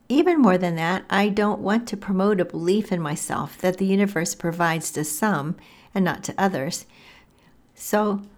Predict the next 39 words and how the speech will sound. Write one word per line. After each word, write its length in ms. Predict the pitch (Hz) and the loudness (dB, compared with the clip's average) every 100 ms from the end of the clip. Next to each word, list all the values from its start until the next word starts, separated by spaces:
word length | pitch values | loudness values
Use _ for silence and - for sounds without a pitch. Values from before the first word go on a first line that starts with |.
| - | -8
I 100 | 226 | 0
am 200 | 214 175 | 2 2
already 500 | - 170 165 165 165 - | 0 -2 -2 -4 -6 -8
biased. 640 | - 123 107 160 - - - | -4 -4 -4 -8 -8 -12 -16
<laughs> 40 | - - - - | -20 -20 -8 2
But 360 | 214 202 - | 2 2 -2
then 480 | - 175 165 170 175 - | -2 0 0 -4 -6 -2
you 220 | 220 392 | 2 2
probably 680 | - 180 160 165 - 185 | 4 2 2 -2 -2 0
knew 220 | 180 160 147 | 2 0 0
that. 400 | - - - - _ _ _ _ _ - - _ _ - | -6 -8 -12 -20 _ _ _ _ _ -20 -20 _ _ -4
But 120 | - | 4
that 160 | 302 | 4
doesn't 300 | - 311 285 | 4 2 2
change 320 | 269 240 226 - | 2 4 4 2
the 80 | |
message, 460 | 226 302 208 - - | 2 2 2 -2 -2
because 320 | 202 214 214 | -2 -2 0
the 80 | 208 | -2
people 400 | 202 254 262 311 | 0 -2 0 0
in 120 | 202 | 2
the 80 | 170 | 0
conference 680 | - 214 254 - 175 - 175 | 0 0 0 -2 -4 -4 -4
are 60 | |
gamblers 640 | 160 160 151 156 143 143 - | -2 -2 -2 -2 -4 -4 -6
too. 540 | - 262 156 190 - - - - _ | 0 2 4 0 -4 -20 -20 -20 _
We 240 | 202 226 - | 0 0 0
are 280 | 185 196 | 0 0
all 260 | 156 165 185 | 2 2 0
writers. 840 | 185 180 320 359 - 147 - - - | 2 4 4 4 2 0 -4 -4 -16
<laughs> 320 | - - 208 | -20 -14 0
We 180 | 269 302 | 2 2
gamble 560 | - 185 - 254 170 | 2 2 4 2 0
that 220 | 151 180 165 | 4 2 4
our 140 | 156 | -2
work 420 | 160 170 170 170 | 0 0 0 2
will 120 | 202 | 0
be 160 | 190 190 | 2 0
read 460 | 175 151 160 196 | 0 0 0 -4